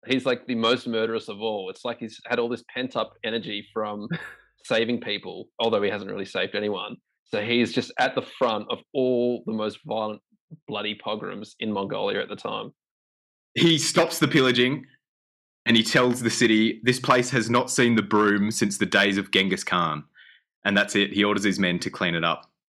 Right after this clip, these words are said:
Speaker 2: And clean it up they do. It's sparkling in time for his coronation celebration.
Speaker 1: He throws himself a little party after the three-day orgy of violence and destruction. Um, they have, they gather all the people in the town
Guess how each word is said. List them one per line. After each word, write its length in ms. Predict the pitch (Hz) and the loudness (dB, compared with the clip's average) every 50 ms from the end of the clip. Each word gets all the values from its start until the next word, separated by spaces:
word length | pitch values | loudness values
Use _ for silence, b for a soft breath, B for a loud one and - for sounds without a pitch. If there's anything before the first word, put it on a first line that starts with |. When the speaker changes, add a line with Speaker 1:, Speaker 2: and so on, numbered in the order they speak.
| _ | _
Speaker 2:
And 100 | - 92 | -8 -6
clean 220 | - - 110 104 101 | -2 0 0 2 2
it 60 | 95 | 0
up 120 | 95 95 | 0 0
they 120 | 101 95 92 | 0 -2 -2
do. 320 | - 95 110 110 - - - - _ | -2 -2 -2 -2 -4 -6 -12 -16 _
It's 180 | - 101 - - | -10 -8 -6 -6
sparkling 500 | - - 101 101 107 - - 98 90 90 | -2 2 2 2 2 2 0 -2 -2 0
in 80 | 85 85 | -2 -2
time 400 | - 101 90 87 87 87 85 B B B B | 0 0 0 2 0 -2 -4 B B B B
for 180 | - - 98 92 | -2 0 2 2
his 300 | 92 87 82 - - - _ | 2 0 -2 -6 -8 -8 _
coronation 640 | - - 107 101 98 92 95 117 - - 87 76 69 | -2 0 2 2 2 2 0 0 0 -2 -2 -4 -4
celebration. 720 | - - - 78 80 76 73 69 67 - - - 55 - - b b b b b b b b b b b b b b _ _ _ _ | -4 -4 -4 -4 -4 -4 -4 -4 -4 -4 -6 -8 -10 -12 -18 b b b b b b b b b b b b b b _ _ _ _
Speaker 1:
He 80 | 131 120 | -6 -2
throws 220 | 123 135 139 151 151 | 2 4 4 4 2
himself 320 | 160 - - 143 131 120 - | 0 -2 0 0 0 0 0
a 40 | 127 120 | -2 -4
little 240 | 120 127 135 127 | -2 -2 -4 -6
party 480 | 127 - 120 120 120 117 110 101 101 104 | -6 -4 -2 -2 -2 -2 -2 -4 -6 -6
after 300 | 101 101 104 - - 113 | -6 -8 -8 -10 -12 -16
the 80 | 101 101 _ _ _ _ | -16 -16 _ _ _ _
three-day 600 | 113 110 110 107 113 104 101 104 101 98 - - _ _ _ _ _ _ _ - | -4 -4 -2 0 0 0 0 -2 -4 -6 -10 -14 _ _ _ _ _ _ _ -6
orgy 340 | 120 120 117 110 117 113 | -2 -2 -2 -2 -2 -6
of 120 | 101 98 104 | -6 -8 -6
violence 640 | 113 104 107 107 101 92 92 107 - - - - _ _ | -6 -4 -4 -4 -4 -8 -10 -14 -16 -18 -20 -20 _ _
and 160 | 107 101 95 | -10 -8 -8
destruction. 680 | 98 - - - 107 107 110 - - 101 92 98 139 139 b b b b b b b b _ - | -10 -12 -8 -4 -4 -2 -2 -2 -4 -4 -4 -6 -8 -12 b b b b b b b b _ 0
Um, 520 | 127 123 123 120 117 117 117 120 117 - - | 2 4 4 4 6 4 4 2 0 -2 0
they 140 | 147 135 127 | 2 2 2
have, 360 | 117 135 147 165 185 175 - - | 2 2 2 0 0 0 -4 -2
they 80 | 139 135 | 0 0
gather 280 | - 156 156 170 175 170 | 2 2 0 2 2 0
all 440 | 156 - 147 147 147 156 156 147 135 | 0 2 2 2 4 4 2 0 -2
the 80 | 127 | -4
people 520 | 120 - 139 131 127 120 117 117 107 98 - _ _ _ _ 127 | -6 -6 -6 -6 -4 -4 -6 -6 -6 -8 -12 _ _ _ _ -4
in 100 | 117 113 | -4 -4
the 60 | 101 | -4
town 460 | - - 117 107 107 101 101 104 110 | -4 -4 -4 -4 -4 -4 -6 -8 -10